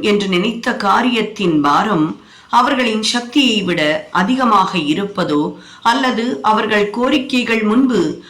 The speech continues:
அவர்களின் சக்தி பலவீனம் அடைவதோ நிகழ்வதால் அப்படிப்பட்ட உதவியற்ற நிலை ஏற்படுகிறது. இதற்கு காரணம் இருப்பதைக் கொண்டு திருப்தி அடையாமல் போவதோ, சுமக்க முடியாத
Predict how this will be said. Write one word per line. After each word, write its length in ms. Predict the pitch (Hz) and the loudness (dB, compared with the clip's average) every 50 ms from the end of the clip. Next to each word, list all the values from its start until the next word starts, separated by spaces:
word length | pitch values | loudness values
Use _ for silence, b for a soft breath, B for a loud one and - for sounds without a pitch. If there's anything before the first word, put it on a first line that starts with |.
| B B B 233 | B B B 0
அவர்களின் 440 | 254 254 254 247 226 208 208 208 - 233 | 2 2 2 0 0 0 0 0 0 -2
சக்தி 320 | 226 226 - - - 226 196 170 | -4 -6 -6 -4 -2 -2 0 0
பலவீனம் 580 | 165 165 170 180 202 240 247 269 285 302 269 226 | 0 0 0 -2 -2 -2 0 0 2 2 2 2
அடைவதோ 440 | 190 196 208 202 196 190 170 160 160 170 - - - - _ _ _ - 190 | 2 2 0 0 0 0 -2 -2 -4 -4 -6 -10 -12 -18 _ _ _ -2 -2
நிகழ்வதால் 720 | 185 175 214 208 208 202 202 208 240 214 175 156 147 135 117 - B B B B B B 233 | 0 0 2 0 2 2 2 2 2 2 2 2 0 -2 -4 -8 B B B B B B -6
அப்படிப்பட்ட 760 | 233 - - 262 247 233 - - - 208 208 208 - 190 170 160 165 | -6 -4 -2 0 0 0 0 -2 -2 -2 -4 -2 -2 -4 -4 -2 -2
உதவியற்ற 580 | 165 185 185 202 220 220 - - - - 294 254 202 | -2 -2 -2 -2 -2 -4 -4 -6 -6 -6 -2 0 0
நிலை 200 | 175 175 175 160 143 127 - - 175 180 | 0 2 0 0 -2 -4 -4 -4 -2 -2
ஏற்படுகிறது. 640 | - - - 147 131 139 131 139 139 139 - - - - - _ _ _ _ b b b b b b b b b 214 226 | -2 -4 -6 -8 -6 -6 -6 -8 -8 -10 -12 -14 -18 -18 -20 _ _ _ _ b b b b b b b b b -4 -2
இதற்கு 340 | 226 226 220 - - 214 208 208 - 202 | -2 -2 -2 -2 -2 -2 -2 -2 0 0
காரணம் 480 | 180 185 196 214 226 233 240 240 269 302 - B B B B B - 226 | 2 2 2 2 0 2 2 2 2 0 -2 B B B B B -2 0
இருப்பதைக் 600 | 277 320 - - - 262 254 214 208 202 - - - | 0 0 0 -2 -2 -2 -2 0 0 -2 -2 -4 -4
கொண்டு 340 | - 185 175 165 151 156 165 196 247 - - | -2 -2 -2 -2 -2 -2 -2 -2 -2 -2 -2
திருப்தி 340 | 254 220 233 - - 220 190 | -4 -4 -4 -4 -2 0 0
அடையாமல் 640 | 170 170 175 165 170 160 151 151 151 156 156 151 156 - | 0 0 -2 -2 0 0 0 0 0 0 -2 -4 -4 -2
போவதோ, 500 | 143 143 143 139 151 147 135 143 139 147 190 254 - B B B B B B B - | -2 0 0 0 -2 -2 -2 0 0 0 -2 -4 -6 B B B B B B B 0
சுமக்க 420 | 302 285 302 311 311 - 302 285 | 2 2 2 2 0 0 0 2
முடியாத 560 | 269 254 240 247 240 233 220 214 214 202 196 | 2 4 4 4 4 4 4 2 2 2 2